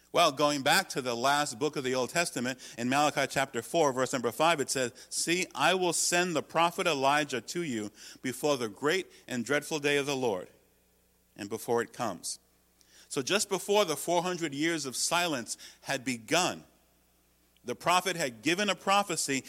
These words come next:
that when the Lord would appear on the scene, when the Messiah would come, he would be preceded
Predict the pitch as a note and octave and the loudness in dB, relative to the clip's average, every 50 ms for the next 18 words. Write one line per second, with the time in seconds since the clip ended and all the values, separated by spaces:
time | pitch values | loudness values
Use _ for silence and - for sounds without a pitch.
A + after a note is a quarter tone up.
0 | - - - - C#3+ C3 A2 A#2 A#2 D3 F3 G#3+ A#3 A#3+ A#3 A#3 A3 G3+ F#3 F3 | -12 -10 -4 -2 -2 -2 -2 -4 0 0 2 2 2 0 -2 -2 -2 -2 -2 0
1 | F3 F#3 F#3+ G3 G3 F3+ F3 E3+ D#3+ C#3+ B2+ - - - F#3 G3+ G#3+ G#3+ G#3 G3+ | 0 2 4 2 2 2 0 -2 -2 -4 -6 -6 -10 -6 -4 -2 0 2 2 0
2 | F#3+ F3 D3 C#3 - - - F#3+ F#3 E3 C3 A2 - - - - - B2 D3+ F3+ | 0 -2 -4 -4 -4 -4 -4 -4 -2 -4 -4 -6 -8 -14 -18 -10 -2 0 2 2
3 | A3 A3+ A3+ A3 G#3+ G3+ G3 - - F#3 F3+ F3 F3 E3+ D#3+ D3 C#3+ B2+ - - | 2 2 0 0 0 -2 -2 0 0 0 2 0 0 -2 -2 -2 -4 -6 -6 -4
4 | - G#3+ G3+ E3+ C3+ - - - - - - F#3+ G3 G3 F#3+ F3 D3 B2+ B2 - | 0 2 2 2 0 -2 -8 -16 -12 -6 -4 -2 2 2 2 2 2 -6 -8 -6
5 | - - D3+ C#3+ - - - - C4+ C#4 C4 F#3+ D#3+ C#3+ C#3 | -2 -2 0 0 2 2 2 2 2 0 0 0 0 -2 -2